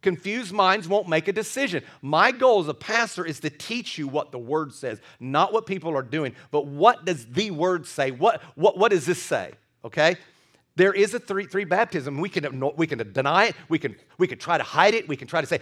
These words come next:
"Oh, it's no." Listen to me. It, it, the enemy does not want you to be filled with the Spirit. He does not want you.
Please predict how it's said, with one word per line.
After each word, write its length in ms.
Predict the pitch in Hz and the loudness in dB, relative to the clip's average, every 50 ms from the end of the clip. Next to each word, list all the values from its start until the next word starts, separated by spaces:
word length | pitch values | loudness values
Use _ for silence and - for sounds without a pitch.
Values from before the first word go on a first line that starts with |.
| - 135 | -6 -8
"Oh, 180 | - 135 160 165 | -4 -2 -2 -2
it's 160 | 151 - - | -2 -2 -2
no." 180 | 170 170 151 - - - - | -2 0 0 -2 -6 -10 -4
Listen 400 | 160 208 233 233 - 190 151 120 | 0 0 0 0 -2 -8 -8 -8
to 120 | - 135 117 | -8 -8 -8
me. 200 | 110 107 107 104 _ _ _ _ _ _ _ _ - | -8 -10 -14 -14 _ _ _ _ _ _ _ _ -14
It, 180 | - 156 - | -12 -12 -12
it, 300 | - - - - - - - - _ _ _ _ _ _ _ _ | -12 -14 -14 -16 -18 -18 -20 -20 _ _ _ _ _ _ _ _
the 140 | - 175 165 | -6 -6 -2
enemy 340 | 170 175 202 226 214 196 165 | -2 0 0 0 0 -2 -4
does 320 | 139 123 160 175 170 - | -2 0 0 0 0 0
not 220 | 170 165 147 - 139 | -2 -4 -4 -4 -6
want 440 | 127 139 151 190 220 - - - - | -6 -4 -2 -2 -4 -4 -8 -14 -12
you 200 | 110 107 110 107 | -12 -12 -12 -14
to 100 | - 117 | -14 -12
be 140 | 117 123 | -12 -12
filled 240 | 107 - - 170 151 | -10 -8 -8 -8 -8
with 100 | 127 113 | -8 -10
the 80 | - 120 | -12 -16
Spirit. 380 | - - - 220 156 92 78 _ _ _ _ _ _ _ _ _ _ _ _ _ _ _ _ _ _ | -14 -10 -8 -6 -6 -8 -10 _ _ _ _ _ _ _ _ _ _ _ _ _ _ _ _ _ _
He 120 | - 127 | -12 -10
does 240 | 110 101 143 170 170 | -4 -2 -2 -2 -2
not 180 | 185 196 190 165 | -2 -6 -6 -4
want 240 | 180 185 185 - - | -6 -6 -6 -6 -10
you. 140 | 135 95 | -12 -12